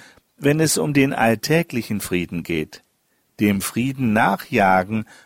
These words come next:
oder ihn verfolgen, wie es im Urtext heißt, erfordert einen starken Einsatz und es erfordert eine enorme Ausdauer.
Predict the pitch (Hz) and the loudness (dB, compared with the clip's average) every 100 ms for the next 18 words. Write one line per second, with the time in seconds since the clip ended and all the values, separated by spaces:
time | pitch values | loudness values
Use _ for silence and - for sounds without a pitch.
0 | _ - 113 107 - 113 113 117 - 156 | _ -2 2 2 2 -2 -2 -4 0 2
1 | 165 151 113 95 _ _ _ 110 101 95 | 4 2 -2 -6 _ _ _ -2 0 0
2 | 107 - - 110 107 104 - - 117 123 | -2 -4 0 -2 0 -4 -4 -2 0 0
3 | 123 - _ _ _ - 117 - 151 185 | -2 -8 _ _ _ -4 -4 -2 0 2
4 | 190 175 - 139 147 147 - 95 92 104 | 4 2 -2 -2 -2 -4 0 2 2 -2
5 | 117 - 139 160 - 113 104 - - _ | -6 -2 0 0 0 0 0 -4 -8 _
6 | _ _ - 139 190 208 196 - 156 123 | _ _ -2 2 2 2 0 2 2 0
7 | 139 127 131 131 127 113 113 131 139 131 | -2 0 2 0 0 -2 0 -2 -2 -2
8 | 90 87 98 - 127 127 - 101 82 76 | -2 -2 -2 0 0 -2 -2 0 0 -4